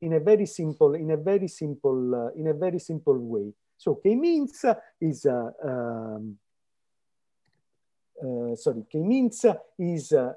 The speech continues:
uh, puts together using a, a very simple strategies. So now we will, we will make an example and we will go through it.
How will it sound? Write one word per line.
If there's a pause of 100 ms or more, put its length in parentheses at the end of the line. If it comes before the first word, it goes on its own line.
(120)
uh, (280)
puts
together
using
a,
a
very
simple
strategies.
So
now
we
will, (160)
we
will
make
an
example
and
we
will
go
through
it.